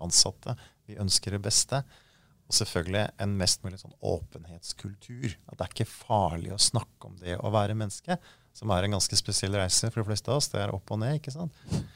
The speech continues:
Og det er jo, og det er der vi møter barrieren noen ganger, og man ikke klarer å få til disse her samtalene. Eh,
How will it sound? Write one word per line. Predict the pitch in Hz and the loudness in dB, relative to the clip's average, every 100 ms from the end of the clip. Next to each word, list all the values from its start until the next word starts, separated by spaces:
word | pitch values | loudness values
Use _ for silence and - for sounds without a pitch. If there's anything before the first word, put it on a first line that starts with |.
| _ - | _ 0
Og | 113 | 4
det | |
er | 101 113 | 6 6
jo, | 117 - - _ - | 4 0 -14 _ -16
og | 107 | 4
det | 110 | 8
er | 107 | 10
der | 101 | 10
vi | 160 | 10
møter | 143 90 - 98 | 10 8 2 0
barrieren | 101 104 92 90 | 4 6 6 4
noen | 95 | 2
ganger, | 98 98 | 4 4
og | 98 | 2
man | 104 | 0
ikke | 110 - - | -2 -6 -2
klarer | 101 85 | 0 0
å | 95 | -2
få | - 85 - | -4 -4 -2
til | 175 202 | 0 2
disse | - | 4
her | 95 95 | 4 4
samtalene. | 95 90 90 87 90 95 - - - _ _ - | 4 0 -2 -2 0 -2 -4 -16 -20 _ _ -8
Eh, | 92 92 | -4 -2